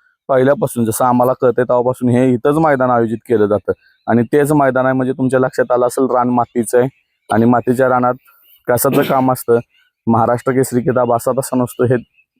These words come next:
सगळ्यांना माहीत आहे. त्यामुळं उद्या जे संपन्न होणारं मैदान आहे,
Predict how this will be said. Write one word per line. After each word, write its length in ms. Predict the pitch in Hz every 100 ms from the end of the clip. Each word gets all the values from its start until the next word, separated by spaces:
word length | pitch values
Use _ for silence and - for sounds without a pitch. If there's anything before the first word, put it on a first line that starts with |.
| -
सगळ्यांना 340 | 131 117 120 123
माहीत 220 | 110 98
आहे. 80 | 101
त्यामुळं 480 | 117 120 123 127 127 _ _ _ _
उद्या 240 | 113 117 127
जे 140 | 135
संपन्न 400 | 131 123 98 127
होणारं 300 | 123 120 117
मैदान 400 | 123 117 110 123
आहे, 100 | 98